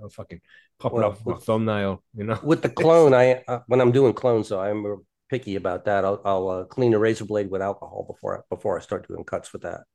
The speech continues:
Speaker 1: Yeah, I
Speaker 2: I don't
Speaker 1: don't
Speaker 2: know
Speaker 1: do
Speaker 2: why.
Speaker 1: that either.
Speaker 2: Yeah.
Speaker 1: You know, just, it's just one, it's best to, it's best to, just to, just in case, to avoid pathogens,
Speaker 2: Yeah.
Speaker 1: you know?
Speaker 2: Right.
Speaker 1: Just in case, man.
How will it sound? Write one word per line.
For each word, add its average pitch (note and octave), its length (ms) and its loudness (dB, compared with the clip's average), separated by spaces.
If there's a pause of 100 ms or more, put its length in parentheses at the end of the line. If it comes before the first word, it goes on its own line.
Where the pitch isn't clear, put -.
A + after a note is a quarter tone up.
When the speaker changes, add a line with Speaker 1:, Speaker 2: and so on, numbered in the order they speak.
(400)
Speaker 1:
Yeah, D#3 320 6
I B2+ 40 4
Speaker 2:
I - 20 6
don't - 20 6
Speaker 1:
don't C3 80 8
Speaker 2:
know C3 80 6
Speaker 1:
do - 80 0
Speaker 2:
why. F#2+ 220 0
Speaker 1:
that F#2+ 60 -8
either. F#2 440 -6
Speaker 2:
Yeah. G2 100 -8
Speaker 1:
You - 100 -8
know, F#2+ 180 -6
just, - 300 -16 (100)
it's C#3 160 -4
just F3+ 160 2
one, D3 200 2
it's D#3 100 -2
best F3+ 320 0
to, C3+ 140 2 (200)
it's A#2+ 160 -8
best D3 240 -6
to, A#2+ 140 -2
just B2+ 240 -6
to, B2 120 -4
just B2+ 220 -8
in G2 80 -4
case, D3 260 -2
to A2+ 100 -8
avoid G#2+ 280 -4
pathogens, C3 180 -6
Speaker 2:
Yeah. A2+ 260 0 (120)
Speaker 1:
you F2+ 60 -12
know? A#2 120 -8 (640)
Speaker 2:
Right. G2 160 -8 (1400)
Speaker 1:
Just D3+ 240 -4
in C#3+ 100 -6
case, F#2+ 400 -16
man. E2+ 100 -20